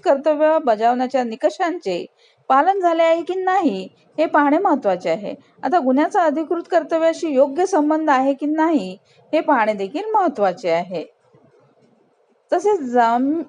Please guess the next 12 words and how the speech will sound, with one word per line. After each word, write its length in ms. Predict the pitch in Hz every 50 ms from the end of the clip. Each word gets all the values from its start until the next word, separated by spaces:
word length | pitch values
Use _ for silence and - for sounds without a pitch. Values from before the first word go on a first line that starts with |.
| 214
जमीन 300 | 202 254 262 294 359 415
प्रकरणाशी 560 | 427 - 415 403 - 392 381 381 370 392 349 381
संबंधित 540 | - 349 311 320 339 339 330 320 277 220 226 - - _ _ _ _ _
या 240 | - 240 262 285 359
प्रकरणात 560 | 381 311 415 427 403 415 403 403 403 392 -
वरिष्ठ 320 | 302 262 294 370 381 - 403
अधिकाऱ्यांना 720 | 339 285 302 294 311 294 294 311 320 330 311 254 220 208 - - _ _ _ _ _ -
कलम 260 | 311 330 381 403 392
एकशे 240 | 392 349 - 370 359
सत्त्याण्णव 600 | 370 359 277 277 - 330 330 349 381 370 381 381
मधील 380 | 349 311 285 262 302 302 294
तरतुदीनुसार 840 | 302 269 262 254 302 277 233 277 269 269 285 302 294 - 330 349 349